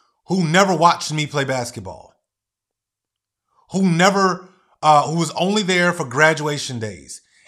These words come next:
And after graduation, she had to go back to work. We couldn't hang out afterwards. We couldn't go get lunch and, and eat pizza together. My mother g-, never got to know any of the other parents.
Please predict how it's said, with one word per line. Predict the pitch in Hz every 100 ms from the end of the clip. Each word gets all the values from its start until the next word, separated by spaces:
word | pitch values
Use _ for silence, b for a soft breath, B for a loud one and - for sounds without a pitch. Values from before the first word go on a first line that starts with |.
| b
And | 143 135
after | 110 160 180 180
graduation, | 180 185 175 190 185 170
she | 202
had | 247 170
to |
go | 131
back | 131 131 120
to | 98
work. | 131 92 - - _ _ _ _ _ _ _ _ _ _ _ _ _ _ _ -
We | 175
couldn't | 135 127
hang | 117 143 139
out | 139 -
afterwards. | 110 131 - 156 180 185 - b b b
We | 240
couldn't | 233 170
go | 165 139
get | 156 90
lunch | 95 135 160 -
and, | 110 101 b b b 110
and | 120
eat | 143 156 -
pizza | 170 - 170
together. | 147 143 156 180 196 - _ b b b
My | 240
mother | 262 196
g-, | 139 175
never | 170 196 147
got | 160 -
to |
know | 127 131 160
any | 143 160 160
of | 151
the | 143
other | 143 120
parents. | 95 - 156 147 175 - -